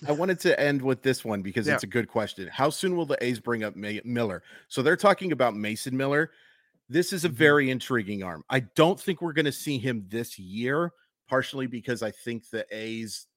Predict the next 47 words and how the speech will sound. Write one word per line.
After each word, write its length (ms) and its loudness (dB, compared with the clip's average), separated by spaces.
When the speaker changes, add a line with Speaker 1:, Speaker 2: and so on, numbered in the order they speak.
Speaker 1:
are 120 -8
so 320 -2
far 360 0
out 120 -2
of 100 -10
contention 540 -6
that 160 -4
they 80 -6
would 200 -8
prefer 440 -4
not 320 -4
to 80 -10
start 320 -4
the 80 -8
clock 340 -2
on 120 0
him, 120 0
and 160 -2
there 160 0
is 120 -4
some 140 -6
s-, 140 -12
work 260 -6
to 80 -4
be 120 -4
done. 320 0
But 120 4
he 120 0
throws 260 4
a 60 6
hundred 220 6
miles 220 4
per 160 4
hour 380 4
with 400 -4
ease, 520 -2
and 120 -2
he 60 2
also 280 2
has 120 4
some 120 -4
pretty 220 -2
good 200 0
secondary 560 2
offerings 520 -2
as 160 -8
well. 420 0